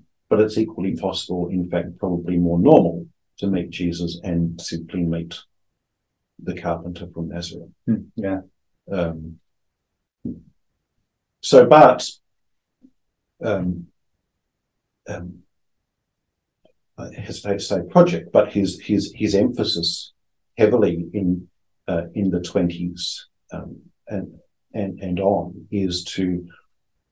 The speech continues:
Speaker 1: articulate ways in which God can remain entirely God,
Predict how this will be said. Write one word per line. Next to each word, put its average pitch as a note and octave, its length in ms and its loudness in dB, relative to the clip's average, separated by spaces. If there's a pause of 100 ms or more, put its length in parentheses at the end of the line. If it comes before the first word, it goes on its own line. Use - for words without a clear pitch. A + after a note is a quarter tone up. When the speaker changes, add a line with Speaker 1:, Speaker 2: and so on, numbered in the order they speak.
(600)
Speaker 1:
articulate - 880 2
ways - 580 -6
in F#2+ 260 -2
which F#2+ 360 -6
God G#2+ 340 4
can G2 260 -2
remain F2 760 0 (1120)
entirely G2+ 1300 2 (800)
God, - 440 0